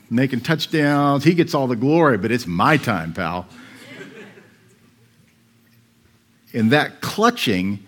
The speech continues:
is what this is. To remain, to cling, to wait and hang on, that there's no release.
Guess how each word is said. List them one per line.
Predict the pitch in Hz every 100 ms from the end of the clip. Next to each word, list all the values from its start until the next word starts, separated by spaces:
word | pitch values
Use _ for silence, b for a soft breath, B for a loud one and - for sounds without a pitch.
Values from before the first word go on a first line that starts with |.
| _
is | 139 127 113
what | 127 147 147
this | 120 107 -
is. | 185 82 - - - - _ _ _ _ _ _ _ _ _ _ _ -
To | 131
remain, | 117 120 127 156 135 87 65 80 b b b b b _ _ _ _ _ _ -
to | -
cling, | - - 190 156 80 60 - _ _ _ _ _ _ _ _ _ _ _ b b b b b _ _
to | -
wait | 110 127 147 92 -
and | 104
hang | 113 139 143 139
on, | 135 131 90 73 - -
that | 113 -
there's | 113 104
no | 131 151 170
release. | 151 147 151 98 - - -